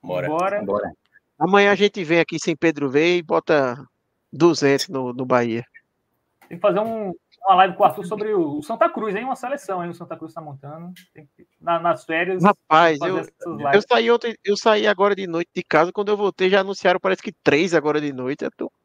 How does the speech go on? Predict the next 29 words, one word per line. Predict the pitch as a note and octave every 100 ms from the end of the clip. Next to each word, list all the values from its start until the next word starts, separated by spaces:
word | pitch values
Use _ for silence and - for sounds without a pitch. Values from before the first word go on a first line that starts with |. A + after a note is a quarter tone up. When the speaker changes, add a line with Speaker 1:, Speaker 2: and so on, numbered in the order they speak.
| _ -
Speaker 4:
ah, | C#4+ A#3
tá | _ - - - - - - - E3+
Speaker 1:
Mas |
Speaker 4:
virada. | F3 C#3 A#2 A2+ A#2 - _ - C3+
Speaker 1:
vieram | D3 C#3+
tudo | F3 F#3
no |
helicóptero, | F3 D3 C#3+ E3+ D3+ B2+ B2+ A#2+
esses | A2 A#2+ -
três | A2 G#2+
aí? | A2+ F3
Ou? | D#3+ C3+ - _ _ - - _ _ _ _ _ _ _
Speaker 4:
Não, | C3 C3+ C#3+
o | D3
helicóptero | F3+ - G3 G3 F#3+
foi, | G3
parece | - F#3 F3
que | -
o | F#3+ F#3 F3+ F3 D#3+ D3+ -
patrocinador, | F3 G3+ F#3+ A#3 E3 F#3+
o |
senhor | - A#3 A#3+
torcedor, | C4+ - F3 E3+
inclusive. | G3+ F3+ C3+ C3+ D3+ - _ _ _ _ _ _ _
Novo | C3+ D#3 -
patrocinador | E3+ F3+ D#3 F3 D3 C#3
do | C#3
Santa | C#3+ C3+
Cruz. | - A#2+ B2+ -